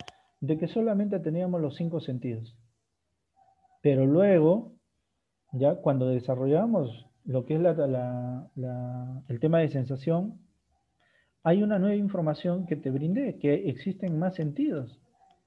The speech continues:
Entonces, ¿qué cosa has hecho? Has asimilado ese nuevo conocimiento y además has acomodado, ¿ya?,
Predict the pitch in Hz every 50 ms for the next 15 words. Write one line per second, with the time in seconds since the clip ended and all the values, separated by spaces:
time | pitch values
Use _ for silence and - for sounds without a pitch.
0 | _ _ _ _ _ _ _ _ _ _ _ _ - 131 117 170 170 156 - -
1 | 254 240 - 311 277 - 262 185 - 170 151 120 - - 131 - - 156 170 170
2 | 214 196 - - 175 156 147 151 175 196 202 190 185 175 180 - 175 180 196 196
3 | 185 190 190 185 185 185 196 180 180 175 170 165 - 190 214 - - - 143 143
4 | 135 131 135 139 147 160 185 214 233 226 - - _ _ _ _ _ _ _ -
5 | 160 165 165 - - - 156 147 135 139 - 135 127 127 127 123 123 135 170 226
6 | 262 220 156 139 143 170 202 - - _ _ _ _ _ _ _ _ _ _ _
7 | _ _ _ - 123 123 135 143 156 190 233 220